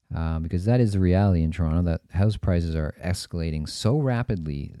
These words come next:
and they have over the past few years, that it is extremely difficult to make the numbers work,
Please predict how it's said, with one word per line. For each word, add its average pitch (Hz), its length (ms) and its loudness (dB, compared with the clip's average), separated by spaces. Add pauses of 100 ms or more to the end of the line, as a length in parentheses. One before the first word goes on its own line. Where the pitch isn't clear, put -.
and 82 320 -4
they 78 60 -4
have 107 300 -2
over 80 160 -4
the 80 80 -8
past 80 320 -6
few 80 100 -4
years, 82 480 -2
that 78 240 -6
it 76 160 -10
is 85 320 -10
extremely 120 800 -2
difficult 78 520 -8
to 90 120 -6
make 87 240 -4
the 85 80 -6
numbers 82 340 -4
work, 80 420 -4